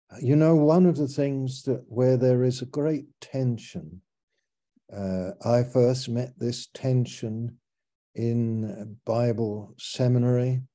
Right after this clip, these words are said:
Bible college, and, um, uh, you know, when i-, it's,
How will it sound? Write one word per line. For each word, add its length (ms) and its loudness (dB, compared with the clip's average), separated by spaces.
Bible 500 -12
college, 840 0
and, 360 -6
um, 380 -8
uh, 40 -10
you 120 -4
know, 480 -2
when 640 -2
i-, 180 -14
it's, 320 -6